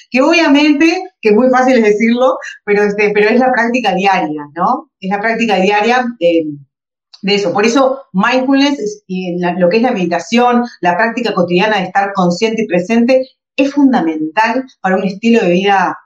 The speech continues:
consciente, antiinflamatorio y, y, y para justamente el bienestar integral, ¿no?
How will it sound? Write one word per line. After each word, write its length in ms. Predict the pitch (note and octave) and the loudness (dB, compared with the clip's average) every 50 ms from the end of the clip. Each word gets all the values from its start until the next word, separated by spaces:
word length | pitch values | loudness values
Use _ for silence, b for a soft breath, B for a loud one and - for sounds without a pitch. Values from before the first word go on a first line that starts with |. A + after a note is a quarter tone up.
| _ | _
consciente, 640 | - F3+ E3 E3 - - G#3 G3+ G3 F#3 F3 F3+ E3+ | -4 -2 0 0 0 0 0 2 2 2 2 2 0
antiinflamatorio 960 | E3+ D#3+ - D#3 - E3 D#3+ D#3 D3+ D3 F3+ F#3 F#3 F3+ F3+ F#3 G3 G#3+ G#3+ B B B B B | 0 0 -2 -4 -4 -4 -4 -4 -4 -2 0 2 2 2 2 2 0 -2 -4 B B B B B
y, 260 | F3 F3 F3 F#3 F#3+ G3+ - - | -2 -2 -2 -2 -4 -6 -10 -10
y, 200 | - G#3 G3 - _ | -12 -12 -12 -12 _
y 140 | A3+ F#3+ - | -10 -6 -4
para 260 | F3+ E3+ E3 E3 - | -2 -2 -2 -2 -4
justamente 460 | A3+ G#3+ - F#3+ F#3+ G#3+ G#3+ F3+ F3 | -4 -4 -4 -2 -2 -2 -2 0 0
el 60 | D3+ | 0
bienestar 320 | D#3+ E3 E3 E3 - G3 G#3 | 2 2 0 0 0 -2 -2
integral, 600 | G#3 G3+ F3 D#3+ D#3+ F3 E3+ D#3+ D3+ C#3 C#3+ D3 | -2 0 0 0 0 0 0 0 -2 -4 -6 -6
¿no? 280 | D3+ E3+ F#3 F#3 - | -6 -6 -6 -8 -10